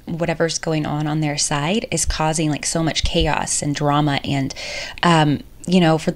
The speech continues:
for children to come out for the first card, I think it has a lot to do with that, okay? So, um, let's keep going. Get a couple more here. Reflection, yeah, it's the dark night of the soul. <laughs> It's, um, you know,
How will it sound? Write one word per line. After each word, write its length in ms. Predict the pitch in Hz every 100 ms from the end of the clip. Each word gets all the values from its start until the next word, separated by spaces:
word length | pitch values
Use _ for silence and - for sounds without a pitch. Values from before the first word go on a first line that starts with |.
| -
for 140 | - 190
children 400 | 190 190 180 165
to 80 | 165
come 200 | 170 160
out 200 | 147 -
for 80 |
the 100 | -
first 300 | 160 - -
card, 280 | - 147 - -
I 80 |
think 320 | 156 - 156 156
it 160 | 156 - - -
has 280 | 180 170
a 60 | 160
lot 300 | 151 151 -
to 120 | -
do 240 | - 170 151
with 260 | 160 160
that, 300 | - 143 - -
okay? 340 | 151 - 143
So, 360 | 139 - 170 151
um, 220 | 147 151
let's 240 | 160 196 -
keep 200 | 302 -
going. 440 | 165 185 - 160 - - - - - - - -
Get 160 | 190
a 40 | 185
couple 260 | - 190
more 180 | 180 175
here. 380 | 196 160 151 165 151 - - - - - - - -
Reflection, 540 | 185 175 170 - 170
yeah, 120 | 160
it's 140 | 147 -
the 60 |
dark 240 | 190 180 175
night 140 | 165
of 80 | 147
the 60 | 147
soul. 360 | - - - - -
<laughs> 180 | - -
It's, 240 | 190 -
um, 420 | 175 156 147 - - -
you 160 | 185
know, 360 | 170 147 143